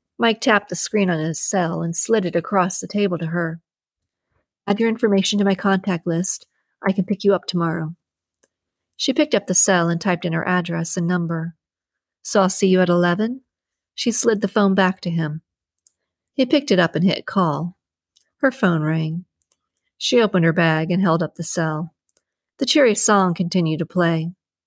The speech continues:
"Are you making sure I didn't give you a fake number?" she asked suspiciously. She tapped the screen and the song stopped. He disconnected the call and set his cell on the table. "Not at all."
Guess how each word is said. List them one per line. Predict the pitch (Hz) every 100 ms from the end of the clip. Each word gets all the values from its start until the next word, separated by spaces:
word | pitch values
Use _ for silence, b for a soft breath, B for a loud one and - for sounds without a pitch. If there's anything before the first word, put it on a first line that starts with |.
| _ _ _ _ _ _ _
"Are | 180
you | 170
making | 165 165 -
sure | 170 180
I | 170
didn't | 165 160
give | 165
you | 165
a | 165
fake | - 175 170
number?" | 175 175 175 202 240 _ _ _
she | - -
asked | 208 196 -
suspiciously. | 202 - 202 220 208 233 226 240 _ _ _ _ _ _
She | - 247
tapped | 247 233 220
the | 175
screen | - - 180 165 160
and |
the | 165
song | - 175 160 151
stopped. | - - - _ - _ _ _ _ _ _ _ _
He | 269
disconnected | 269 262 - 180 165 170
the | 170
call | - 190 165 151
and | 160
set | - 165
his | 160
cell | - 190
on | 151
the | 147
table. | - 165 151 147 165 _ _ _ _ _
"Not | 175 190
at | 185
all." | 147 302 143 170